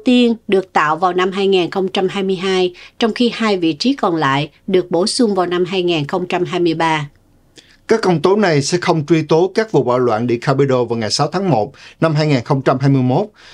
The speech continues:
Speaker 2: Họ sẽ tư vấn cho Bộ Tư pháp trong quá trình truy tố các nghi phạm, đe dọa các nhà lập pháp.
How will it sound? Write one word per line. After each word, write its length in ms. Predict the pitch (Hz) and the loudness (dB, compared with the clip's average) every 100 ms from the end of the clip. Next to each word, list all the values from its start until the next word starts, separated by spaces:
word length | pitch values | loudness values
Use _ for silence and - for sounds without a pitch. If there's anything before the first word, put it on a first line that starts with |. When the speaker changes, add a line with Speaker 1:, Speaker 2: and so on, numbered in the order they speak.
| - | -20
Speaker 2:
Họ 180 | - 156 | -2 0
sẽ 180 | 151 160 | 2 0
tư 200 | 175 170 | 2 2
vấn 260 | 147 160 214 | 2 0 0
cho 100 | 180 | 0
Bộ 160 | 123 | 0
Tư 180 | 131 151 | 0 -2
pháp 240 | 143 160 - | 0 -2 0
trong 160 | 180 139 | -2 0
quá 160 | 127 180 | 0 0
trình 200 | 170 120 | 0 0
truy 160 | 113 147 | 0 0
tố 280 | 143 139 175 | 0 0 -2
các 120 | 180 | -2
nghi 140 | 175 139 | 0 0
phạm, 340 | 120 98 110 - - - | -2 -2 -6 -14 -18 -2
đe 260 | 160 165 | 2 2
dọa 340 | 147 139 104 104 | 2 2 0 -2
các 180 | - 180 | -2 0
nhà 120 | 131 | 0
lập 160 | 110 - | -2 -4
pháp. 280 | 147 196 | -2 -2